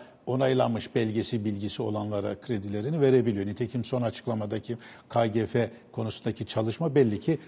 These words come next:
bu anlamda bunlar açılacak ama şunu istemiyoruz. Ben sana krediyi veriyorum. Hatırlıyorsun iki bin yirmide olduğu gibi al bunu git doğrudan, e, dövize yatır, dolarizasyona hizmet et. Bu da istemiyor. Niye? Sütten ağzımız burada da yandı.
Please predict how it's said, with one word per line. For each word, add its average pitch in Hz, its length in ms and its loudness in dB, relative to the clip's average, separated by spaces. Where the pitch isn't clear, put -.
bu 160 60 6
anlamda 123 400 0
bunlar 127 220 2
açılacak 120 400 0
ama 117 140 0
şunu 160 200 0
istemiyoruz. 123 680 0
Ben 156 120 8
sana 131 300 4
krediyi 135 400 6
veriyorum. 113 460 6
Hatırlıyorsun 117 640 4
iki 117 280 -4
bin 117 120 2
yirmide 107 320 0
olduğu 104 240 2
gibi 104 180 -2
al 143 260 4
bunu 123 180 0
git 117 240 0
doğrudan, 117 480 6
e, 113 180 0
dövize 120 340 6
yatır, 113 520 2
dolarizasyona 117 760 2
hizmet 110 380 0
et. 151 100 2
Bu 135 80 -4
da 151 80 2
istemiyor. 117 500 0
Niye? 151 180 -2
Sütten - 340 -6
ağzımız 107 520 -4
burada 104 260 -2
da 104 80 0
yandı. 87 300 -6